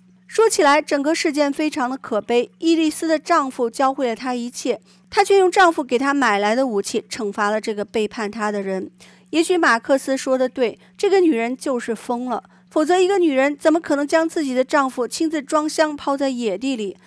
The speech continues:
还回家来装作悲伤的妻子？当时与之接触过的每一个人都认为，伊丽丝的难过不是装出来的。伊丽丝的律师在法庭上讲述了她幼时的遭遇，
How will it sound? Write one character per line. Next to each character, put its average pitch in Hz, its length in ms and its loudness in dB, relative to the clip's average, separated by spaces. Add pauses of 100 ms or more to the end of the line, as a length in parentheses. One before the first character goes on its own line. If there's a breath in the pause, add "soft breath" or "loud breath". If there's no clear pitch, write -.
(160 soft breath)
还 320 140 2
回 311 200 0
家 339 200 4
来 285 180 2
装 285 240 -2
作 277 80 0
悲 294 260 -2
伤 285 220 -4
的 254 100 -6
妻 269 280 -6
子？ 202 240 -6 (440 soft breath)
当 359 160 8
时 277 280 2
与 269 160 0
之 294 120 0
接 339 240 0
触 349 160 -2
过 294 140 0
的 285 100 0
每 247 280 0
一 220 120 -4
个 311 140 0
人 240 220 2
都 233 180 -4
认 226 220 -4
为， 202 240 -2 (260 soft breath)
伊 302 140 2
丽 285 160 2
丝 277 180 -4
的 254 100 2
难 220 240 0
过 226 200 0
不 208 260 -8
是 269 180 -2
装 214 240 0
出 214 180 -6
来 190 200 -2
的。 185 240 -2 (560 loud breath)
伊 320 120 4
丽 320 140 4
丝 311 160 -2
的 302 140 2
律 285 240 0
师 285 260 -2
在 262 180 2
法 220 200 0
庭 226 200 -8
上 226 260 -2
讲 202 220 -4
述 240 160 -4
了 220 40 -4
她 226 200 -4
幼 233 200 -2
时 220 200 -8
的 226 100 -2
遭 240 300 -2
遇， 233 180 -6